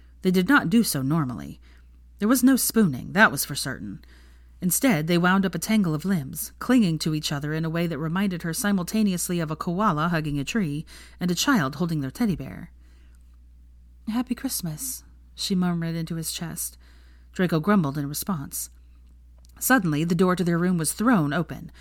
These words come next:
and they both blinked tiredly at Veronica, standing in the doorway and grinning madly.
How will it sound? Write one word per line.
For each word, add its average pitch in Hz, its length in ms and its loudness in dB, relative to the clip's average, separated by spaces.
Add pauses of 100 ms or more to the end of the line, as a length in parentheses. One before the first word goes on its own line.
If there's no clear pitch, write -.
(240)
and 165 80 2
they 165 80 6
both 190 260 4
blinked 170 260 2
tiredly 156 440 0
at 131 80 -8
Veronica, 160 580 -2 (240)
standing 165 460 2
in 185 60 2
the 214 60 4
doorway 147 440 2
and 147 100 -2
grinning 160 340 0
madly. 160 560 -2